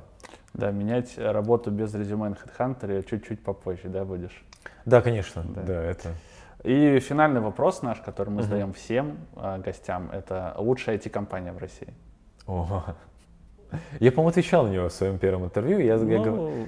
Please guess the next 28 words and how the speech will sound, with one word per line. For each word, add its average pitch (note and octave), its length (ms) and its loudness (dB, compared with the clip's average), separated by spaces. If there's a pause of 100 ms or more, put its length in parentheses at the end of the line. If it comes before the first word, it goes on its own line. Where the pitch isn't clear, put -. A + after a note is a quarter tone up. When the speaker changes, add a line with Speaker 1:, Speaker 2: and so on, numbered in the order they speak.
Speaker 2:
да, A2 160 6
я, A#2 200 6
я, D3 600 4
если C3+ 300 2
помню D3+ 600 4
правильно, B2+ 520 6
я A#2 320 4
что-то - 260 0
говорил G#2 320 2
про F#2 180 0
Яндекс. A2+ 600 -2 (340)
Speaker 1:
Ну, A#2+ 160 4
а A#2 80 4
как B2+ 180 -2
ты A#2 80 -2
сейчас A2 440 -2
там? G2+ 420 -8
Два A2+ 220 4
Speaker 2:
Да. B2 80 6
Speaker 1:
года A2 160 6
прошло, F#2 400 -10
блин. F#2+ 240 -12 (880)
Speaker 2:
Два A2+ 260 4
года D#3+ 200 8
прошло, E3 580 4
но D3+ 120 4
в - 100 -8
целом, E3 720 6